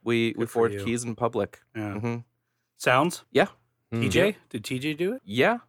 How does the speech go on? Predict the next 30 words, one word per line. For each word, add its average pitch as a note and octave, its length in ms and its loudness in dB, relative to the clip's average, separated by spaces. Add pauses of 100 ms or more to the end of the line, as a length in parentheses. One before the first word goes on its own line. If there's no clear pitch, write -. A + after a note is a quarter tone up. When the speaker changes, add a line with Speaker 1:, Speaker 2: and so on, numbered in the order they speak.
(280)
Speaker 2:
Good, - 80 -8
Speaker 3:
Good, G2 200 0
Speaker 2:
'cause E2+ 100 -6
Speaker 3:
good. F2 60 -4
Speaker 2:
if G#2 60 -8
he A#2 60 -2
didn't, G#2+ 320 0
we'd G#2+ 160 -8 (100)
walk G#2 180 -2
Speaker 3:
Kick A2+ 80 0
Speaker 2:
down A#2 100 2
Speaker 3:
him G2+ 60 2
Speaker 2:
the F#2+ 40 4
Speaker 3:
out. F#2 60 4
Speaker 2:
street - 200 -2
Speaker 1:
Yeah. B2 140 4
Speaker 2:
and - 100 -12
kick C3 180 -2
Speaker 3:
Kick - 80 -2
Speaker 2:
his A2 60 4
Speaker 3:
him A#2 120 4
out. C3+ 80 4
Speaker 2:
ass. - 240 -2
Speaker 1:
Yeah. G#2+ 140 2 (340)
Speaker 3:
Kick G#2+ 100 2
him A2 80 0
out. G2+ 220 2
You G2 60 -6
can't A2 180 2
come G#2+ 100 8